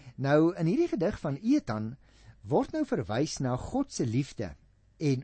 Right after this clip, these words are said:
ook van sy verbondstrou teenoor koning Dawid. Hy verwys spesifiek waarskynlik na die verbond wat die Here met Dawid gesluit het en dan die ontrou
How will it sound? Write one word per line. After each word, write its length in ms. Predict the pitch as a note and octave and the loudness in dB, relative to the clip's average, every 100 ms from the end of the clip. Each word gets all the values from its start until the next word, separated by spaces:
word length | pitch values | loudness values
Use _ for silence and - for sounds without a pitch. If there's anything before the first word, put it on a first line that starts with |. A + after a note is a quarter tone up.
| - | -2
ook 280 | A#3+ C#4+ - | 0 0 -2
van 240 | D#3 C3 | -6 -4
sy 200 | C#3 B2 | -4 -4
verbondstrou 1400 | - G#2+ D#2+ B2+ F3 A#3+ - - - - E3+ E3+ B2+ D#2 - - _ _ _ - - | -4 -6 -4 -2 0 0 -4 -12 -14 -4 0 2 2 -2 -12 -20 _ _ _ -10 4
teenoor 480 | D#3 D3 E3 C#3 B2 | 4 4 2 2 2
koning 320 | C3+ A#2 A#2+ | 0 2 0
Dawid. 540 | G2+ F#2 E2 D#2 - - - - - - - - - C3+ | -2 -4 -8 -12 -18 -20 -20 -20 -20 -20 -20 -20 -10 -4
Hy 100 | C#3 | 0
verwys 460 | D#3 C3 D4 - | 2 4 4 2
spesifiek 640 | - - D3+ - C#4+ C#4 - | -4 -4 -4 0 -2 0 -2
waarskynlik 560 | B2+ - C#3+ C#3+ C3+ | -2 -2 -2 -2 -2
na 60 | A#2+ | -4
die 100 | G#2+ | -4
verbond 400 | A2 F2+ D3 F3+ | -6 -2 -2 0
wat 140 | A#2+ | -4
die 80 | G#2+ | -2
Here 160 | A#2+ D3 | -2 -4
met 140 | G#2+ | -4
Dawid 320 | G2 A2+ C3+ - | -4 -4 -6 -8
gesluit 420 | G2 D#3+ A3+ C#3+ | -6 -2 -2 -2
het 140 | A#2 - - - - | -8 -12 -20 -6 2
en 200 | D#3 C#3 | 4 4
dan 200 | C3 A#2+ | 2 2
die 100 | A#2+ - - | 0 -2 0
ontrou 720 | C#4+ E4 C4+ D3 G#2 F#2+ B2 | 2 2 -2 -2 -2 -2 -8